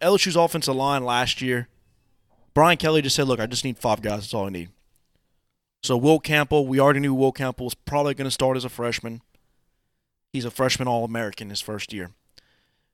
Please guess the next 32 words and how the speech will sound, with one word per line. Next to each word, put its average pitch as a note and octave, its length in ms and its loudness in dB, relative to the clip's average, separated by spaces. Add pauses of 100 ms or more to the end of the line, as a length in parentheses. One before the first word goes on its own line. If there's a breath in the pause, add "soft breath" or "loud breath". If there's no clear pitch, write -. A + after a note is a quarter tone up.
(180)
Garrett D3 280 6
Dillon, D3 260 4
so, A#2+ 340 -2 (800)
and C3 100 -4
then C3 140 0
you, B2 240 -4
you C3+ 240 -10
had B2+ 220 0
Emory C3 280 -4
J-, G#2+ 140 -12
so C3 220 -4
then C3+ 200 -4
at, A2+ 140 -4 (1500)
you B2+ 120 -2
put C#3 180 2
Emory C3 300 -2
Jones B2+ 460 0
at A2+ 100 -2
right A#2 260 0
tackle. A2 360 -6
Emory G3+ 260 2
Jones, C#3 300 2
by B2+ 160 2
the A#2+ 100 0
way, B2 380 2 (680)
was B2+ 140 2
recruited C3+ 460 2
as A#2+ 180 0
an A#2+ 60 -12
interior B2 440 -2
offensive A2 340 -4
lineman. G2 380 -2